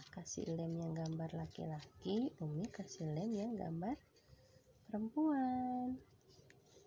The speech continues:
Nah, tempel. Kalau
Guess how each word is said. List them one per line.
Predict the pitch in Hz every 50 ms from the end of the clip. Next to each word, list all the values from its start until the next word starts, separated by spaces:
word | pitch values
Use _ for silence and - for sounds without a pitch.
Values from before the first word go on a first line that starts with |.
| - - - - - - - - - - - - - - - - - - -
Nah, | 208 196 190 190 190 190 196 190 190 196 190 190 190 190 190 185 185 185 180 180 180 - - - - 202 - - - - - - - - - - - - - - - - - - - - - - - - -
tempel. | - 370 381 349 349 294 285 285 277 277 285 285 277 - - - - - - - - - - - - - - - - - - - - - - - - - - - - - - - - - - - - -
Kalau | - 202 202 202 202 202 202 202 202